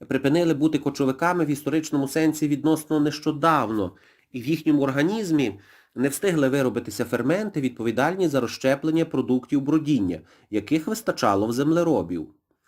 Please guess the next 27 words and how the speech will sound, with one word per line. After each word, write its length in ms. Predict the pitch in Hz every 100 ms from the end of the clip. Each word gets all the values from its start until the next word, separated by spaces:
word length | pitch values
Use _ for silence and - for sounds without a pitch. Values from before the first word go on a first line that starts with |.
| - _
Фіно-угорські 760 | - 151 139 123 127 104 - 107
народи 440 | 104 139 190 165
формувалися, 840 | 101 110 110 104 135 165 156 160 143 - _ _ - _
е, 360 | 110 104 101 98
за 320 | 95 139 143
не 160 | 143 143
найсприятливіших 920 | 143 - 143 151 165 165 151 151 -
природних 500 | 147 156 156 151 -
умов, 440 | 165 156 101 -
що 420 | - - 120 104
позначається, 760 | 98 110 107 101 135 139 135 123
зокрема, 480 | 117 117 117 113 113
на 100 | 113
психології. 800 | - 147 214 247 127 101 90 82 _ _ _ _ -
Навіть 320 | 117 143 123
за 100 | 113
поширенням 580 | 117 120 160 143 120 110
матюків 680 | 101 101 101 101 214 202 - - _
друга 320 | 110 170 143 110
в 80 |
світі 320 | - 139 117 104
країна 580 | 113 127 139 107 95 -
після 440 | 220 196 - 117 101
Росії, 640 | 101 - 294 262 95 - -
Росія 320 | 107 - 135
на 80 | 165
першому, 480 | 117 92 - 90